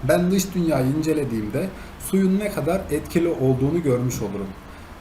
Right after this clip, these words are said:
Thales de bunu düşünmüş olsa gerek ki her varlığın içerisinde ya da kökenlerinde su olduğunu bizim için söylüyor.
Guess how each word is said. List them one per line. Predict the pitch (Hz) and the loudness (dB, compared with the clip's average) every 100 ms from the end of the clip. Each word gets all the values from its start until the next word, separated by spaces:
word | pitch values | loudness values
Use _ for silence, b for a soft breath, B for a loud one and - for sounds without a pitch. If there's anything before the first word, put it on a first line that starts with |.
| - | 2
Thales | 220 269 202 170 127 | 4 6 6 4 0
de | 127 - - 151 | -4 -6 -8 -2
bunu | 202 190 | 0 2
düşünmüş | 185 180 185 180 | 2 2 4 4
olsa | 180 175 175 | 2 2 2
gerek | 135 160 190 - | 2 2 2 -2
ki | 127 156 - B B | -2 -2 -6 B B
her | - 208 226 208 196 151 | 2 8 8 6 2 2
varlığın | 151 156 151 147 131 110 113 - | 6 6 6 2 2 0 -4 -8
içerisinde | 139 175 156 135 131 120 110 107 117 - - 123 | -2 2 2 0 0 0 0 -2 -4 -10 -10 0
ya | 151 143 | 0 0
da | - | -4
kökenlerinde | - 147 - 143 131 120 120 156 | -2 -4 0 2 2 2 0 -2
su | 170 202 | 0 2
olduğunu | 190 131 131 139 156 | 6 6 4 2 0
bizim | 143 131 | 0 0
için | 175 | -2
söylüyor. | 170 147 131 101 | -2 0 0 0